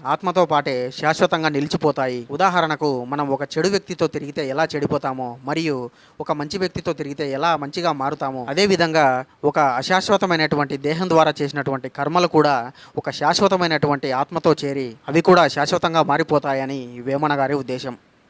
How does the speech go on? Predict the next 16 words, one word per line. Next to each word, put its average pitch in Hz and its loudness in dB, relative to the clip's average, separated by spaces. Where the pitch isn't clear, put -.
So 165 0
ఇది 156 -2
ఫ్రెండ్స్, 151 -8
విన్నారు 151 0
కదా, 135 -4
మనకు 147 -4
శాశ్వతమైనటువంటి 156 -4
ఆత్మను 156 -6
గురించినటువంటి 139 -8
జ్ఞానం 139 -6
లేకుండా 135 -4
ఈ 165 -2
అశాశ్వతమైనటువంటి 156 -2
దేహం 165 -2
మోజులో 151 4
పడి 127 -4